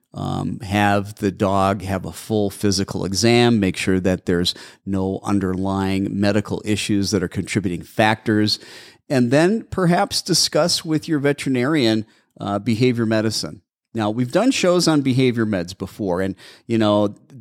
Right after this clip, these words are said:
th-, there's always a lot of emotion behind that. You know, a lot of people are, like,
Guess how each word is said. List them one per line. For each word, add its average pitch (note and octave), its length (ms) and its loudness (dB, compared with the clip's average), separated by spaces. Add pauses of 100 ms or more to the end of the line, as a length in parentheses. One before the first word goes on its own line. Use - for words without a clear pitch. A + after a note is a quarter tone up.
(120)
th-, - 260 -20
there's C3 400 0
always D#3+ 1080 4 (100)
a B2 140 2
lot B2+ 300 4
of C3 100 0
emotion A2+ 520 2
behind G2 420 -2
that. - 320 -10 (460)
You G#2+ 100 -2
know, G2 280 0
a F2+ 80 0
lot G#2 260 4
of A2+ 80 0
people A#2 240 0
are, G#2+ 120 4
like, G2+ 380 0